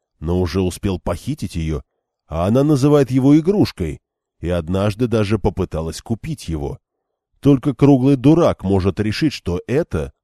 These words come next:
признаки влюбленности. А может быть, она придумала изощренный способ отомстить за... Только Свету известно за что.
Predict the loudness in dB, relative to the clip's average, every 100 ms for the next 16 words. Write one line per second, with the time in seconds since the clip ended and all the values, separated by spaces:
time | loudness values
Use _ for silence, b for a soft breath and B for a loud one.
0 | _ -6 -4 -6 -6 -2 -2 0 0 -2
1 | -4 -10 -16 -18 _ _ _ _ _ _
2 | _ -6 -2 0 0 -2 -2 0 0 0
3 | -2 2 4 4 2 2 0 -2 0 2
4 | 2 -2 -2 -4 -2 -4 -4 -4 -4 -4
5 | -10 -10 -6 -6 -6 -6 -4 -4 -8 _
6 | _ _ _ _ _ _ _ _ -2 -2
7 | -2 -4 -6 -4 -4 -4 -4 -4 -4 -6
8 | -6 -4 -6 -6 -12